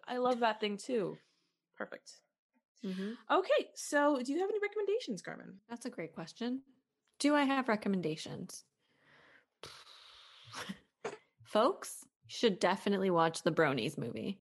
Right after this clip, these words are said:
Speaker 1: Okay, yes, absolutely.
Speaker 2: That's, that's my recommendation. Catherine, I think Catherine made me watch it, and then I watched it, and I didn't know what I was watching, and it was horrifying. Um, scarred me for life, but, uh,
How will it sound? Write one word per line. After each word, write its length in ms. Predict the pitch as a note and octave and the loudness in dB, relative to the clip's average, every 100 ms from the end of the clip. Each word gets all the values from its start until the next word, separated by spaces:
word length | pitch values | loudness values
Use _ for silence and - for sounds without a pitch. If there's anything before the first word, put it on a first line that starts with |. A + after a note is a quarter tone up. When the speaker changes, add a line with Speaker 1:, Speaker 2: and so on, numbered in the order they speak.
| F3 | -6
Speaker 1:
Okay, 180 | E3+ - | -6 -6
yes, 420 | E3+ - - - _ | -8 -10 -18 -20 _
absolutely. 440 | F3+ F3+ F3 E3 B3 _ _ _ _ _ _ _ _ | -8 -6 -6 -6 -10 _ _ _ _ _ _ _ _
Speaker 2:
That's, 300 | F3+ F3+ F#3+ | 0 0 0
that's 320 | - F#3+ G#3+ G#3+ | 2 2 4 4
my 200 | F#3 E3+ | 4 4
recommendation. 720 | E3 F#3 F3 D#3 E3+ A3+ A3 | 2 2 2 4 2 2 2
Catherine, 560 | A#3 A3+ B3 A#3+ A3+ | 2 2 4 4 2
I 100 | - | 2
think 180 | G#3+ C4+ | 2 4
Catherine 340 | C4 F#3+ G#3 G3 | 4 2 2 2
made 160 | F#3+ | 2
me 120 | F3+ | 2
watch 300 | E3+ E3 F#3 | 2 2 4
it, 200 | B3 B3 A#3+ | 2 2 2
and 100 | G#3 | 2
then 60 | |
I 80 | G3 | 2
watched 340 | E3+ F3 - | 4 2 0
it, 120 | A#3 A3+ | 0 0
and 100 | G3+ | 0
I 80 | F#3 | -2
didn't 200 | E3+ E3 | -2 0
know 80 | |
what 100 | D#3+ | 2
I 60 | D#3+ | 2
was 120 | D#3 | 0
watching, 400 | E3+ G#3+ B3 A#3 | 0 0 -2 -4
and 80 | A3 | -4
it 40 | |
was 100 | E3+ | -6
horrifying. 500 | D#3+ D#3 B2+ G#2 G#2 G3 - - - - - | -2 -4 -2 -4 -6 -10 -16 -20 -20 -18 -2
Um, 680 | F3+ E3+ E3 D#3+ D#3+ E3 F#3 _ _ _ _ _ _ | 2 4 4 2 0 -6 -8 _ _ _ _ _ _
scarred 360 | - C#4 D4 C4+ | -2 4 4 6
me 140 | C4+ | 4
for 160 | C4+ A3 | 4 4
life, 420 | F#3+ D#3+ D3+ - _ | 4 4 -2 -10 _
but, 360 | F3+ E3+ - F3+ | 0 0 -2 -2
uh, 280 | E3+ E3+ | 0 0